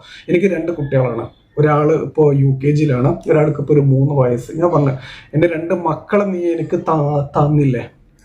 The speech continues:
എൻ്റെ രണ്ട് മക്കളെ നീ എനിക്ക് തന്ന ആ ഒരു നിമിഷം ഉണ്ടല്ലോ, എൻ്റെ ജീവിതത്തിൽ ഏറ്റവും വലുതാണ്." പിന്നെ നമ്മൾ, നമ്മൾ ഭാര്യയുമായിട്ടുള്ള എല്ലാ നിമിഷവും വലുത് തന്നെയാണ്.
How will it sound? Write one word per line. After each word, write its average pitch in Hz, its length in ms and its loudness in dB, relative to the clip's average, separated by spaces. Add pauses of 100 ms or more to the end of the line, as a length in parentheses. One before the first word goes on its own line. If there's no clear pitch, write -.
എൻ്റെ 135 120 6
രണ്ട് 147 320 4
മക്കളെ 202 520 -2
നീ 190 320 0
എനിക്ക് 165 280 0
തന്ന 135 320 2
ആ 165 140 2
ഒരു 220 160 2
നിമിഷം 147 540 0
ഉണ്ടല്ലോ, 131 320 0 (460)
എൻ്റെ 151 120 6
ജീവിതത്തിൽ 143 420 0
ഏറ്റവും 147 640 2
വലുതാണ്." 123 460 0 (180)
പിന്നെ 226 180 4 (200)
നമ്മൾ, 214 240 0
നമ്മൾ 240 200 2
ഭാര്യയുമായിട്ടുള്ള 202 840 2
എല്ലാ 185 380 2
നിമിഷവും 196 540 2
വലുത് 160 340 0
തന്നെയാണ്. 117 320 -2